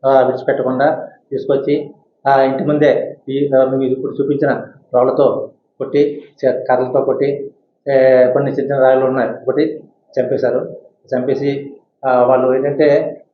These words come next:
ఆ, పరారైపోతే వాళ్ళని మనం ఈ, ఆ, ఈరోజు అరెస్ట్ చేసి వాళ్ళని తీసుకొచ్చాం.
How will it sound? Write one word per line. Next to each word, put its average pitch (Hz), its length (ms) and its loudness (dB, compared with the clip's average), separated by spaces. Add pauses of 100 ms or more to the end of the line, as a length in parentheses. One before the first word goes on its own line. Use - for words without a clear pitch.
ఆ, 135 360 2 (100)
పరారైపోతే 135 500 2
వాళ్ళని 127 540 0
మనం 123 360 -2
ఈ, 123 200 -6
ఆ, - 1300 -2
ఈరోజు 123 440 0 (320)
అరెస్ట్ 123 220 -8
చేసి 127 360 -4 (280)
వాళ్ళని 110 540 -6 (640)
తీసుకొచ్చాం. 120 540 -6